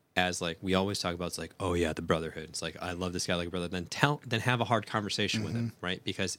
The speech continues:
Speaker 1: if you do love him like he's your brother,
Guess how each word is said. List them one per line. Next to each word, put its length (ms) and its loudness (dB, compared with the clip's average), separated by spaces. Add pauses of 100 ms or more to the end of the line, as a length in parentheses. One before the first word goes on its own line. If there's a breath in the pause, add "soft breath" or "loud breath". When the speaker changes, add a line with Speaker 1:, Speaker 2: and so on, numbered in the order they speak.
Speaker 1:
if 240 0
you 180 2
do 260 6
love 340 2
him 240 -2
like 220 0
he's 200 0
your 160 4
brother, 520 2